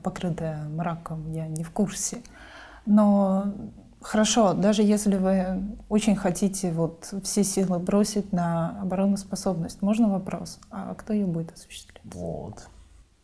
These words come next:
Speaker 1: Вы откуда наберёте вот здоровых, э, призывников?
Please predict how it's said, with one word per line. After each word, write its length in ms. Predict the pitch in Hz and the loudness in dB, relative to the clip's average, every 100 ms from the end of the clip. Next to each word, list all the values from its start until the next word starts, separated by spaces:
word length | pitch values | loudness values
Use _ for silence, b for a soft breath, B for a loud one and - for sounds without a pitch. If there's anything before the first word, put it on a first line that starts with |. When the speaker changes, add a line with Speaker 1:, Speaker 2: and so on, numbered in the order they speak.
| _ _ _ - | _ _ _ 0
Speaker 1:
Вы 300 | 214 226 196 | 4 6 6
откуда 400 | 208 - 254 196 | 4 4 4 4
наберёте 580 | 180 185 202 202 - 165 | 4 4 4 2 0 -6
вот 280 | 156 - | -8 -8
здоровых, 1000 | 175 170 185 202 240 196 170 170 - - - | -4 0 2 6 6 6 0 -2 -12 -16 -12
э, 40 | 185 180 185 175 - | -10 -8 -10 -10 -6
призывников? 880 | 185 170 170 170 170 - 208 226 | -4 -2 0 -2 -2 0 2 2